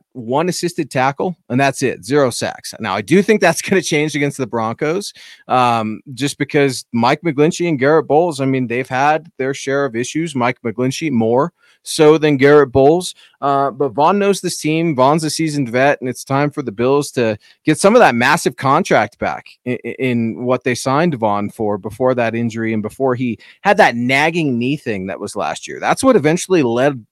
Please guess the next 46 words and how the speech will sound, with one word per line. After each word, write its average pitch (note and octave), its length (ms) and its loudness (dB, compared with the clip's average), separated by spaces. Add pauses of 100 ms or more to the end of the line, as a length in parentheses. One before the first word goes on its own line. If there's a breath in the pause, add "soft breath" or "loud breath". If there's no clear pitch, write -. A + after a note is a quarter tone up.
to C#3 100 0
this G#2+ 160 -6
whole F3 400 2
A D3+ 140 2
C C#3+ 260 -2
L C3 160 4
thing C3 300 -2
with G#2 180 -4
Von. G2 400 -6 (320 loud breath)
Um, G2+ 500 -2 (480)
k-, - 100 -18 (100)
kinda A#3+ 260 8
weird, B2 320 2
but D3+ 140 2
let's - 180 0
talk D#4 180 4
Josh G#3+ 280 4
Allen C3+ 260 -2
for A#2 140 -10
just G#2+ 200 -10
a G2+ 60 -12
second, - 380 -10
'cause B2+ 160 -6
you C3 60 -10
talked G#3+ 260 2
to G#3 80 -8
me G3 140 0
about D3+ 260 0
the A#2 60 -16
Bills D3+ 260 0
being C#3 240 -4
a - 20 -8
beatable A2+ 400 -10
team, F2+ 360 -10 (300 loud breath)
and A#2 360 -6 (720)
Josh G3+ 380 4
Allen D3 400 2
is G#2+ 160 -8
two A#3+ 200 2
and F3 80 8
oh G#2+ 280 2 (120)
<laughs> - 120 -10
against D3+ 540 2
the C3+ 100 -4
Denver B2+ 300 0
Broncos. A#2 580 -2